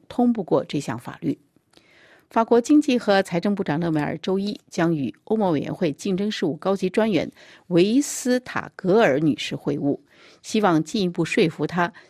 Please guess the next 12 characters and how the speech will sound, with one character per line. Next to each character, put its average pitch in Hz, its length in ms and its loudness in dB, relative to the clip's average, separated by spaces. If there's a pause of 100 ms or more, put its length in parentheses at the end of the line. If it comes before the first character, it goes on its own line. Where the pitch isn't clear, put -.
尽 240 260 2
快 202 240 0
促 196 220 -4
成 190 180 0
西 262 280 0
门 190 200 4
子 - 260 -6 (340)
与 165 120 0
法 156 280 -2
国 143 200 -2
公 208 220 0
司 226 300 -4